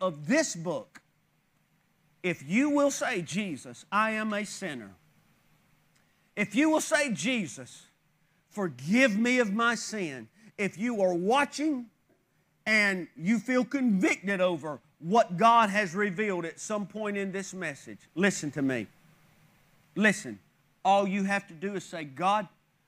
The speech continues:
I have been so sidetracked with all those things, and I'm guilty of them. I have. I've been sidetracked.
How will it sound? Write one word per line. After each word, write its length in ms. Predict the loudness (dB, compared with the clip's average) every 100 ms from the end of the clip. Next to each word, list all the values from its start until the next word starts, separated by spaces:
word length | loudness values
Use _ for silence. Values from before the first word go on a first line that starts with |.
| _
I 120 | -2
have 300 | 0 -2 -4
been 160 | -4 -8
so 260 | -6 -6 -4
sidetracked 960 | -8 -2 2 2 0 -2 0 0 -2 -14 _
with 180 | -4 0
all 240 | 4 4
those 300 | 4 0 -2
things, 420 | -6 -8 -6 -8 -14 -12
and 160 | -6 0
I'm 260 | 0 0
guilty 440 | -2 -4 -8 -8 -6
of 160 | -6
them. 140 | -8 -20 _ _
I 140 | -2 0
have. 280 | 0 -2 -4 -4
I've 180 | -2 -2
been 120 | -4
sidetracked. 840 | -4 -4 -2 -4 -4 -4 -4 -8